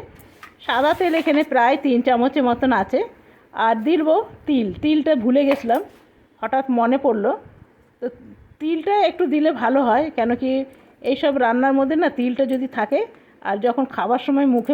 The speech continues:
পড়ে না, খুব সুন্দর লাগে। তো সবটাই আমি, যতটা ডাল পিষেছিলাম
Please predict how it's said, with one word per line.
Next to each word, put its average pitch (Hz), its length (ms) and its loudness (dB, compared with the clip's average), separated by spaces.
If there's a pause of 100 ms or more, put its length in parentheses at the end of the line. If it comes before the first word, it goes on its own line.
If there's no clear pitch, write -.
পড়ে 269 220 4
না, 392 40 0 (140)
খুব 294 120 -2 (120)
সুন্দর 233 340 -2
লাগে। 165 200 -4 (500)
তো 269 60 -10 (100)
সবটাই 285 460 0
আমি, 277 140 2 (520)
যতটা 247 340 -2 (100)
ডাল 220 140 2 (100)
পিষেছিলাম 262 460 -2